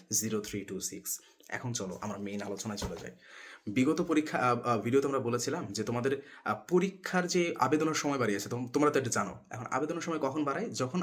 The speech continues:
আশানুরূপ পরীক্ষার্থীদের আবেদন পড়ে না, তখন তারা বাড়ায়। হ্যাঁ, গতবারে ছিয়ানব্বই হাজার আবেদন পড়েছিল, এবারে নব্বই হাজার পড়েছে, একটু কম।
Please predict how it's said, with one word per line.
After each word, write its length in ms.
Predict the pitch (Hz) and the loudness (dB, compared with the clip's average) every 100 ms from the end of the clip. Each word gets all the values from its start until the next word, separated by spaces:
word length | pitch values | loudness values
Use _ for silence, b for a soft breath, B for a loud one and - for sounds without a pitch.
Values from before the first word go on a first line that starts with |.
| - | -2
আশানুরূপ 460 | 131 - 180 185 | -4 -2 0 2
পরীক্ষার্থীদের 640 | 196 139 131 - 160 156 160 | 2 2 2 0 -4 2 4
আবেদন 440 | 127 117 123 135 | 4 4 2 0
পড়ে 220 | 127 139 | 2 2
না, 200 | 131 87 - b b b b | 2 -2 -8 b b b b
তখন 220 | 180 208 | 4 6
তারা 160 | 185 131 | 6 4
বাড়ায়। 280 | 107 78 - b b | 0 -4 -12 b b
হ্যাঁ, 400 | - 175 185 - | 0 2 2 0
গতবারে 360 | 120 127 156 165 | 0 2 2 0
ছিয়ানব্বই 420 | - 147 175 196 | -2 0 2 4
হাজার 220 | 190 175 | 4 6
আবেদন 240 | 131 117 117 | 6 6 2
পড়েছিল, 420 | 110 104 123 202 - B | 0 -2 2 2 0 B
এবারে 220 | 160 - | 0 2
নব্বই 300 | 170 160 170 | 4 4 4
হাজার 180 | 175 165 127 | 6 6 4
পড়েছে, 340 | 107 95 - - b | 2 -2 -6 -10 b
একটু 220 | - 117 196 | -4 0 0
কম। 440 | 139 123 95 87 | 2 0 -2 -6